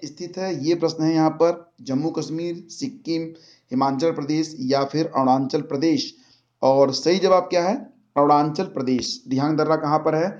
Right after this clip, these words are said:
अरुणाचल प्रदेश में स्थित है। तो फ्रेंड्स, ये थे कुछ बहुत ही महत्वपूर्ण प्रश्न जो कि passes of इंडिया से संबंधित हैं, भारतीय दर्रों से संबंधित हैं।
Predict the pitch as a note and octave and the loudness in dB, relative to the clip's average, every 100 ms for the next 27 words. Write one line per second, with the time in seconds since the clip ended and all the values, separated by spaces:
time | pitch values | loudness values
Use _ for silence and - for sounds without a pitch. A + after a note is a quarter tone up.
0 | - _ _ _ C#3 D3 D3+ D#3+ C#3 D3+ | -20 _ _ _ 4 4 4 2 0 0
1 | D3+ D#3+ G#3+ G#3+ C3 C3+ B2+ G#2+ G#2 D#3+ | -2 -2 -6 -6 -6 -6 -6 -10 -6 -6
2 | D#3+ A3+ A3 D#3 D3 F#3 G3 G3+ G3+ F#3 | -4 -4 -6 -8 -4 -4 0 -2 -2 -12
3 | C3 C3 E3 F#3 D#3+ C#3+ - B2 D#3+ E3 | -6 0 0 0 -4 -4 -4 -4 2 2
4 | G3+ G#3 - - _ _ C3 E3 D#3+ F#3+ | 2 -6 -10 -20 _ _ 4 4 4 -2
5 | A3 D3 C3+ - D#3+ D3 - C3+ C3+ C3+ | -2 2 2 2 -2 -2 0 4 4 2
6 | - _ C3 C#3+ D#3+ D#3 D3 C3+ B2+ C3 | -6 _ -4 2 4 4 2 0 0 0
7 | C#3+ D#3 E3+ B2+ A#2+ C#3 B2+ B2+ C3+ C3+ | 0 -2 -2 -2 -2 -2 -2 0 -2 -4
8 | B2+ B2+ C#3+ D3+ D#3 | -4 -2 -2 -2 -4